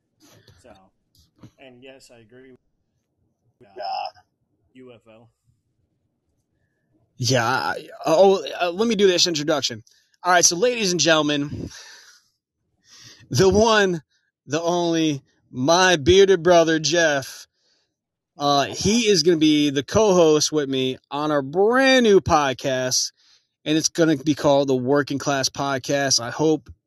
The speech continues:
Speaker 2: once we get it up and doing, uh, going, uh, we're gonna be doing our first episode, you know, within the next couple of weeks.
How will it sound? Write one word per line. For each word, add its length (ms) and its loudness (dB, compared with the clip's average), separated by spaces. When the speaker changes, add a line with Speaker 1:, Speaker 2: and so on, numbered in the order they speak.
Speaker 2:
once 520 0
we 60 0
get 160 2
it 60 0
up 160 0
and 80 -2
doing, 340 -4
uh, 100 -10
going, 400 -2
uh, 260 -6
we're 140 -2
gonna 100 0
be 80 0
doing 500 -2
our 200 0
first 340 0
episode, 720 0
you 140 -8
know, 200 -2
within 320 -4
the 60 0
next 160 -4
couple 260 -6
of 60 -6
weeks. 360 2